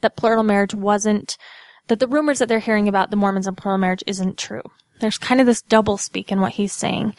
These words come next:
But back in the U S, federal officials were getting nervous, and they arrived in the new territorial government in eighteen fifty-one. So they show up in, in this Utah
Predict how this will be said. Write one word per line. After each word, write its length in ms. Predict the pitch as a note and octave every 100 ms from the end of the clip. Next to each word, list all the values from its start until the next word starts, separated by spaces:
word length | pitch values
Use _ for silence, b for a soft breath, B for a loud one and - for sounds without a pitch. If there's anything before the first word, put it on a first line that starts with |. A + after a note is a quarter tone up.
| B B B B B B _ _ -
But 180 | - -
back 300 | D#4 F4 F4
in 100 | F4
the 60 |
U 300 | D#4+ B3+ A3+
S, 500 | A#3 G3+ A3 - - - _ _
federal 340 | - C#4 E4 D4+
officials 540 | - B3 - G#3 G3
were 80 | G3+
getting 340 | G3 G3+ G3+
nervous, 520 | G3+ G3 G3 G#3 - -
and 240 | A3+ A3 - -
they 160 | B3 B3+
arrived 640 | B3 B3+ C#4 E4 E4+ - -
in 100 | B3
the 80 |
new 280 | A#3+ A#3+ B3
territorial 640 | - B3 A3 A3 A3 G#3 G3
government 440 | G3+ G3+ G3+ F#3+
in 120 | G3 G3
eighteen 320 | G#3 - G#3
fifty-one. 600 | G3+ F#3+ G#3+ G#3 G3+ G3+
So 120 | -
they 140 | A3+ B3+
show 260 | - C#4+
up 200 | C#4 -
in, 200 | A3+ G#3+
in 160 | - G3+
this 220 | G3 -
Utah 560 | G#3+ G#3+ - G3 G3